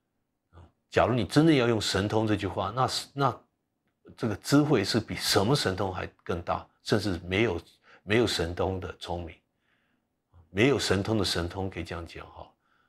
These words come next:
这个一个人，假如他还讲究神通，很多，很多人还是讲究他可以飘起来，可以做什么功夫，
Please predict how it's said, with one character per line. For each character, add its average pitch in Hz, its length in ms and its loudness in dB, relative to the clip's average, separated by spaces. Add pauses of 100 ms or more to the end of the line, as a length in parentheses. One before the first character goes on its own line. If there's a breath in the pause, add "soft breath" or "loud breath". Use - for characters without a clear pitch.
(240)
这 165 120 2
个 123 200 2
一 131 160 0
个 131 100 4
人， 101 80 0
假 92 160 2
如 107 60 2
他 135 160 -2
还 95 320 0
讲 - 240 -2 (100)
究 107 260 -2 (300)
神 90 300 -2
通， 113 200 0
很 107 160 -4
多， 147 400 2
很 110 160 0
多 139 140 0
人 120 140 0
还 104 180 -2
是 120 140 0
讲 87 200 -4
究 92 160 -6
他 95 160 -6
可 - 160 -8
以 92 100 -4
飘 92 280 -2
起 98 160 -6
来， 87 180 -6
可 - 160 -14
以 87 40 -10
做 95 200 -4
什 87 140 -8
么 82 100 -10
功 101 280 -8
夫， 104 300 -4